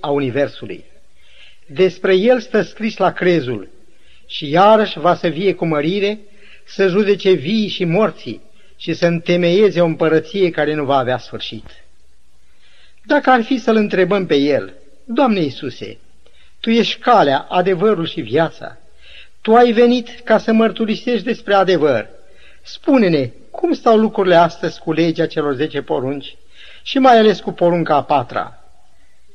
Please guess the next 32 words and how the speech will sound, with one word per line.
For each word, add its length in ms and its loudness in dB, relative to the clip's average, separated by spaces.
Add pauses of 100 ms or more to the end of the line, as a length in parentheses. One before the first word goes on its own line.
(400)
Am 220 0
fi 140 -4
noi 220 2
dispuși 480 -4
să 140 -4
primim 580 -2 (420)
ca 140 -2
un 140 2
răspuns 500 -2
personal 840 -2 (800)
cuvintele 760 0
pe 120 -2
care 220 2
El 180 2
le 140 4
pune 280 -2
în 140 -4
gura 240 2
lui 140 4
Abraham 580 2 (800)
din 460 -2
parabola 600 4
bogatului 480 0
nemilostiv, 760 -4 (400)
redată 440 2
în 60 2
Evanghelie 500 0
după 200 -2
Luca 220 0
la 80 2
capitolul 400 -4
șaisprezece? 680 -6